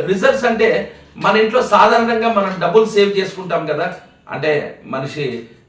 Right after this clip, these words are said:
వాళ్ళ కెపాసిటీని బట్టి ఒక వెయ్యి రూపాయలో ఐదు వేలో ఎంతో సేవ్ చేసుకుంటాం కదా. అలానే రిజర్వ్ బ్యాంక్ కూడా మనకి దేశానికి ఉన్న ఖర్చులకి పోను మిగిలిన అమౌంట్ని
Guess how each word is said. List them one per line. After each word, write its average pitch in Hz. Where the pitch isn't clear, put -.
వాళ్ళ 135
కెపాసిటీని 156
బట్టి 151
ఒక 139
వెయ్యి 135
రూపాయలో 143
ఐదు 135
వేలో 143
ఎంతో 143
సేవ్ 147
చేసుకుంటాం 123
కదా. 113
అలానే 233
రిజర్వ్ 190
బ్యాంక్ 247
కూడా -
మనకి 196
దేశానికి 214
ఉన్న 208
ఖర్చులకి 202
పోను -
మిగిలిన 240
అమౌంట్ని 220